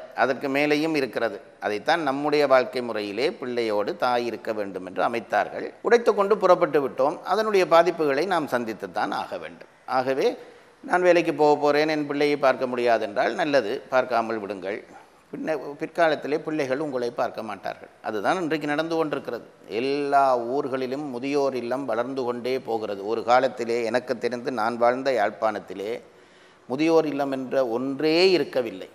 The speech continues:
ஒன்றே இருக்கவில்லை. இன்றைக்கு அங்கொன்று, இங்கொன்று, அங்கொன்றாக வளர்கிறது. என்ன செய்கிறார்கள்? பிள்ளைகள் பெற்றோர்களை கொண்டு போய் அங்கே தங்க விட்டு விடுகிறார்கள். ஏனென்றால், பெற்றோர்களுடைய அன்பு கிடைக்காத பிள்ளைகளாக அவர்கள் இருப்பார்கள்.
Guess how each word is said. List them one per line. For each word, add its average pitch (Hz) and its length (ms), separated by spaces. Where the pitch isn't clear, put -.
ஒன்றே 123 340
இருக்கவில்லை. 120 540
இன்றைக்கு 151 580
அங்கொன்று, 143 400
இங்கொன்று, 139 460
அங்கொன்றாக 135 580
வளர்கிறது. 131 500
என்ன 160 180
செய்கிறார்கள்? 139 540
பிள்ளைகள் 156 440
பெற்றோர்களை 156 540
கொண்டு 135 240
போய் 151 180
அங்கே 143 260
தங்க 143 260
விட்டு 139 220
விடுகிறார்கள். 120 480
ஏனென்றால், 131 640
பெற்றோர்களுடைய 165 640
அன்பு 190 320
கிடைக்காத 170 600
பிள்ளைகளாக 165 580
அவர்கள் 160 280
இருப்பார்கள். 151 520